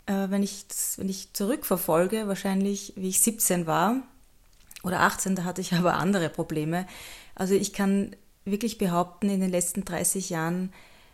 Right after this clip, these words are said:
habe ich es nicht konsequent geschafft, mich so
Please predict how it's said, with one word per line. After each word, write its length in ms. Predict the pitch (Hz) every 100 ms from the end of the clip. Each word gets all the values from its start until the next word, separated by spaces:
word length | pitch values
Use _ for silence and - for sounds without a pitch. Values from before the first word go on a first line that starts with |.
| -
habe 200 | 185 175
ich 80 | 175
es 320 | - - -
nicht 460 | 185 202 - - - - - - _ -
konsequent 800 | - 208 214 214 190 175 185 -
geschafft, 640 | 190 180 156 175 175 - 190
mich 180 | 180
so 420 | - 190 185 196